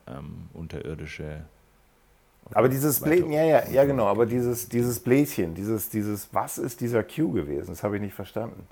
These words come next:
Speaker 2: Das muss, ist irgendwie so, so eine Substanz, die auf dem Gate drauf ist?
Speaker 1: Genau.
Speaker 2: Nee.
Speaker 1: Doch,
Speaker 2: Okay.
Speaker 1: ja.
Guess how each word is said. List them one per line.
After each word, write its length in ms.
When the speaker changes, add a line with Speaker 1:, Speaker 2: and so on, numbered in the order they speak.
Speaker 2:
Das 120
muss, 160
ist 220
irgendwie 220
so, 240
so 120
eine 160
Substanz, 500
die 80
auf 100
dem 120
Gate 320
drauf 160
ist? 60
Speaker 1:
Genau. 260
Speaker 2:
Nee. 140
Speaker 1:
Doch, 140
Speaker 2:
Okay. 260
Speaker 1:
ja. 120